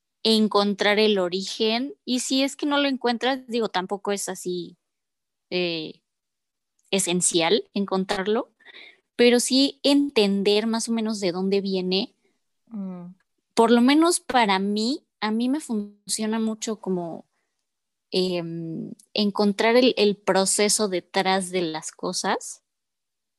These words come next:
Speaker 1: Y una vez que tengo eso, como que ya puedo empezar a construir un caminito,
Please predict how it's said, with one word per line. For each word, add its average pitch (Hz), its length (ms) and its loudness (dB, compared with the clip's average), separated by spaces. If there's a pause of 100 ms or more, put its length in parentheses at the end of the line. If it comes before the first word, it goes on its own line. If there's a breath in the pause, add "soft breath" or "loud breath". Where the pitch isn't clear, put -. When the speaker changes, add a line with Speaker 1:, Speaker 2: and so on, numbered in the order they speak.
(120)
Speaker 1:
Y 247 380 4 (480)
una 302 240 2
vez 311 180 -2
que 285 120 -6
tengo 277 320 0
eso, 247 520 0
como 220 200 -2
que 214 180 -2
ya 226 160 0
puedo 277 240 0
empezar 208 460 -2
a 220 100 0
construir 202 580 -2
un 220 140 -2
caminito, 202 880 -2